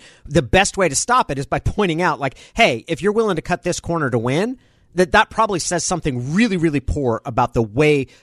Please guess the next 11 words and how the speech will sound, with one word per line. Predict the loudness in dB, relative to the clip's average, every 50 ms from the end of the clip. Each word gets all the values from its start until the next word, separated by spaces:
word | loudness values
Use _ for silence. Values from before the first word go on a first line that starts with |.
| _ -6
the | -6 -6
decision-making | -4 -4 -4 -2 0 0 -2 0 0 -2 0 0 0 -2 -2 -4 -8 -6
and | -6 -6 -6
the | -6
culture | -6 -2 -2 -2 -2 -2 -4 -4
that | -4 -4 -4
you | -2 0 0
have | 0 0 0 -2
in | -4 -8
your | -8 -10
team. | -10 -10 -10 -10 -12 -14